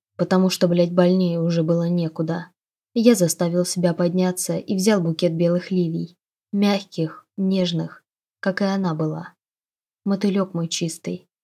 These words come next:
Я думал сначала, что Ася черных колючих роз заслуживает. Но я ошибся.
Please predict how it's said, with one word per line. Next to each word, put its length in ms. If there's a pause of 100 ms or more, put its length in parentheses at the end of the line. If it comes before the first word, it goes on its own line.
(540)
Я 160
думал 260
сначала, 480
что 260
Ася 420 (160)
черных 400
колючих 500
роз 180
заслуживает. 840 (600)
Но 120
я 240
ошибся. 600